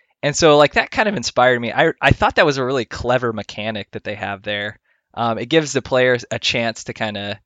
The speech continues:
do something to choose how it, the outcome turns out. Um, but it also kind of, uh, includes these different stats that help you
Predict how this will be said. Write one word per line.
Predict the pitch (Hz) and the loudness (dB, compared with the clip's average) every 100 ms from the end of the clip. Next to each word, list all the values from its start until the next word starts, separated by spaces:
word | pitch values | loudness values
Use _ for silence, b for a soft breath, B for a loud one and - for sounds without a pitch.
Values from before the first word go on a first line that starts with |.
| _ _ _ _ | _ _ _ _
do | 123 117 | -8 -4
something | 127 120 120 117 117 _ _ _ | -4 -4 -6 -6 -10 _ _ _
to | - | -14
choose | 107 - 113 113 120 117 | -6 -4 -2 -4 -6 -6
how | 113 107 110 | -2 2 2
it, | 107 - | 0 -6
the | 110 104 | -8 -6
outcome | 107 - 117 107 _ _ - | -6 -8 -12 -12 _ _ -12
turns | - 113 107 | -8 -6 -4
out. | 107 147 175 b b b b - | 0 2 0 b b b b -2
Um, | 117 113 104 104 _ _ | 0 0 -4 -10 _ _
but | 131 135 | 0 6
it | |
also | 135 143 135 131 117 | 8 6 4 0 0
kind | - 123 | 0 -2
of, | 107 - _ _ _ _ _ _ _ | -2 -6 _ _ _ _ _ _ _
uh, | 107 110 104 101 98 - - | 2 4 4 0 -4 -10 -8
includes | 147 131 - 135 123 113 | -6 -6 -4 0 -2 -4
these | - 110 104 | -10 -10 -8
different | 117 110 98 | -8 -8 -8
stats | - 113 110 107 - | -6 -2 -2 -2 -6
that | 110 | -8
help | - 127 113 110 | -2 -2 -2 -6
you | 101 104 | -12 -12